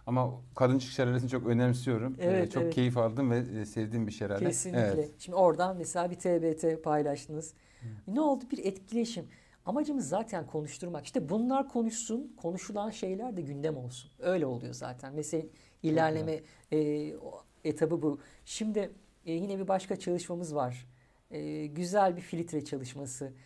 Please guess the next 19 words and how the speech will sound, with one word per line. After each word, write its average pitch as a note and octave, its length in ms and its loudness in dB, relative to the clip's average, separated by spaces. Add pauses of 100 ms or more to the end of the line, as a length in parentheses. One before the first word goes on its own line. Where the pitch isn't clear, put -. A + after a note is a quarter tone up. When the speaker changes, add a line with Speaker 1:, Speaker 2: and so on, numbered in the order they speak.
(160)
Speaker 2:
Şelaleleri F#3 1000 6
size E3 280 2
getiriyoruz C#3 680 -2 (340)
biçiminde. D3 640 -6 (400)
E, D3+ 760 -6
tamamlanacak E3+ 760 0
belli D#3 280 0
konular D#3+ 400 -4
lisanslanması D3+ 840 -6
lazım. C3+ 320 -4 (400)
Bir C#3+ 240 -2
arkadaşımız D3 640 -6
var, D3 120 -4
uğraşıyor D3 460 -2
onunla C#3+ 200 -8
ilgili. C#3+ 360 -10
Şimdi E3+ 220 -8
üç - 260 -12
tane, C#3+ 440 0